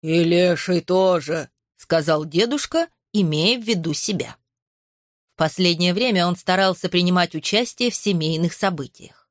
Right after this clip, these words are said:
За несколько недель он испытал множество новых для себя чувств. Одно из них — благодарность. «Не все сразу, по очереди», строго произнесла Ольга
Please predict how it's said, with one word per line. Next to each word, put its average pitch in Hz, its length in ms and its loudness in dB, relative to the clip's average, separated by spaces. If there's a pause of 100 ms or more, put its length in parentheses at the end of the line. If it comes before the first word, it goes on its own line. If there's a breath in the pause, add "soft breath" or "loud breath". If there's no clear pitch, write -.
(640)
За 208 200 2
несколько 269 500 0
недель 180 440 2 (240 soft breath)
он 349 220 2
испытал 269 500 0
множество 233 720 0
новых 170 380 2
для 165 140 0
себя 175 340 0
чувств. - 520 -8 (240)
Одно 160 380 0
из 226 200 -2
них — 175 360 -4 (160)
благодарность. 160 960 -4 (460)
«Не 240 200 2
все 339 220 0
сразу, 208 500 0 (240)
по 359 100 0
очереди», 185 720 2 (380)
строго 175 400 0
произнесла 165 760 0
Ольга 269 400 2